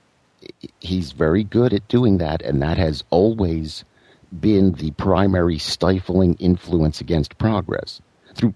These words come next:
through the entire history of the planet, which is why I need to know what these guys are up to. Uh, that's the only reason I watch 'em, and I watch,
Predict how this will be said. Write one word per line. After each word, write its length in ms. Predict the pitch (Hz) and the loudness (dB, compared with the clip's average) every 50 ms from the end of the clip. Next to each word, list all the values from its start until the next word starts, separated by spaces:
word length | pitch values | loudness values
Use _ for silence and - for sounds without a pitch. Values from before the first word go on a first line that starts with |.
| _ - | _ -6
through 140 | - 104 | -2 0
the 80 | 92 90 | 2 2
entire 320 | 80 - 101 82 82 67 - | 2 2 2 0 -2 -4 -4
history 460 | 78 92 101 - - - 90 85 82 | -4 -4 -4 -4 -4 -6 -4 -4 -2
of 100 | 78 71 - - _ _ _ - | -4 -4 -8 -14 _ _ _ -10
the 80 | - | -6
planet, 360 | - 95 104 107 110 82 67 | -2 0 2 2 2 0 0
which 180 | - 90 - - | -2 -2 -2 -2
is 100 | 92 85 | -2 -2
why 240 | 95 90 87 85 87 | 0 0 0 2 0
I 80 | 87 | 2
need 240 | 90 92 104 107 104 | 2 2 2 2 0
to 60 | - 85 | 0 0
know 100 | 82 82 | 0 0
what 180 | 80 82 82 | 0 -2 -4
these 160 | - 82 82 71 | -6 -8 -6 -2
guys 280 | 76 87 87 87 76 | 0 0 0 0 0
are 120 | 80 82 104 | -2 -2 -2
up 140 | 131 - | -2 -4
to. 220 | - - 64 50 - - _ _ _ _ _ _ _ _ _ _ _ _ - - - _ | -6 -6 -6 -6 -8 -12 _ _ _ _ _ _ _ _ _ _ _ _ -20 -20 -18 _
Uh, 80 | - - - - | -14 -12 -8 -6
that's 240 | 71 76 - - | -6 -6 -8 -10
the 160 | - - 80 85 | -8 -2 2 2
only 160 | 87 80 65 | 2 2 2
reason 280 | 69 92 82 87 80 | 0 0 0 0 -2
I 80 | 69 57 | -2 -2
watch 320 | 73 82 82 92 107 - | -2 0 0 0 -2 -2
'em, 120 | - 62 64 | -4 -4 -4
and 100 | 65 64 | -2 -2
I 80 | 78 | -2
watch, 460 | 87 85 82 80 80 82 - - - | 0 0 2 0 0 0 -4 -6 -10